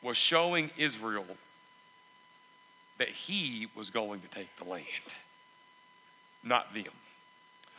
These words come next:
God was going to take the land. The Lord was gonna do it. So is this a weird military plan? Uh,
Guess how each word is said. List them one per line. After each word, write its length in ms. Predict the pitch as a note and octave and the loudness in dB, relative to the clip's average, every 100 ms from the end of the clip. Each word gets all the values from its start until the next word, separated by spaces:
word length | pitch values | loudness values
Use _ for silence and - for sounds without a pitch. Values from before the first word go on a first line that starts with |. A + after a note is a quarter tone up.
| - - B2+ | -20 -20 0
God 400 | A#2 G#3+ B3 F3+ | 8 8 8 4
was 140 | C3 A#2 | -2 0
going 300 | C3+ G#2 F2 | 0 0 -6
to 60 | |
take 260 | - G#2 - | -8 -10 -10
the 100 | F#2 | -10
land. 180 | F#2 D#2 - - | -10 -10 -16 -2
The 100 | C#3 | 0
Lord 680 | C#3 C3+ F#3+ C#4+ F#3 C#3+ D#3 - - - | 2 6 8 10 8 6 2 -6 -18 0
was 160 | E3 D#3+ | 2 6
gonna 200 | F3 D#3 | 6 8
do 180 | C4+ A3 | 10 10
it. 140 | C3+ - - | 8 2 -2
So 300 | - C4 A3+ - - | 12 12 12 2 8
is 200 | B3+ G3+ | 10 12
this 200 | D#4+ - C4 | 10 12 10
a 100 | C4+ F3+ E3 | 8 4 2
weird 560 | G3+ A#3+ C#4+ D4 C#4+ - | 6 10 10 10 6 2
military 640 | E3 G3+ B3+ - - B3 A#3 | 6 8 8 6 2 2 -2
plan? 680 | - G3 G#3 C4+ D4 D4 - - - - - - | 0 4 6 6 4 2 -6 -14 -20 -20 -20 4
Uh, 460 | D#3+ F3+ D#3+ B2 | 8 10 10 8